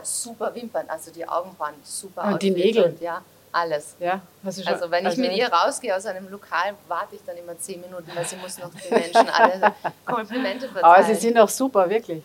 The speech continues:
Speaker 1: Ja.
Speaker 2: Echt, alle einbalsamieren in Liebe.
Speaker 1: Mhm. Man muss es au-, also es ist auch die Übung, das zu sehen. Also manchmal ist man so beschäftigt mit sich, dass man gar nicht schauen kann, wie aufregend die anderen Leute sind und wie sehr freuen sich die und kommen aus ihrem Loch und aus ihrem Ding raus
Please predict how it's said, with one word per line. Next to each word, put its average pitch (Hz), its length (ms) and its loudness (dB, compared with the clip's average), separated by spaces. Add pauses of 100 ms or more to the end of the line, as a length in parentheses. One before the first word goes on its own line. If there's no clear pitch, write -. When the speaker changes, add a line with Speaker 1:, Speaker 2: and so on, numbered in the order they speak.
Speaker 1:
Ja. 180 240 -6 (260)
Speaker 2:
Echt, 196 280 0
alle 190 300 8
einbalsamieren 190 720 2
in 185 120 -8
Liebe. 180 300 -6 (200)
Speaker 1:
Mhm. 214 200 -14 (340)
Man 185 120 0
muss 226 160 0
es 220 120 -4
au-, - 140 -2
also 185 220 -6
es 196 180 -16
ist 214 160 -8
auch 202 140 -4
die - 180 -20
Übung, 247 240 -8
das 214 200 -14
zu - 120 -16
sehen. 208 460 -10 (420)
Also 190 180 -6
manchmal 247 300 0
ist 190 60 -10
man 214 120 -8
so 233 140 -8
beschäftigt - 680 -4
mit 220 180 -14
sich, 302 340 -10
dass 208 200 -10
man 190 100 -8
gar 196 120 -6
nicht 202 160 -14
schauen 190 300 -4
kann, 233 280 -10 (540)
wie 214 120 -6
aufregend 226 480 -6
die 190 60 -6
anderen 220 360 -6
Leute 160 260 -8
sind 165 260 -14
und 196 140 -10
wie 247 120 -8
sehr 226 220 -2
freuen 196 340 -4
sich 214 160 -10
die 262 180 -8
und 247 140 -8
kommen 196 260 -8
aus 196 180 -14
ihrem 254 240 -8
Loch 165 260 -6
und 180 120 -12
aus 175 140 -18
ihrem 202 180 -14
Ding 214 200 -16
raus 202 260 -6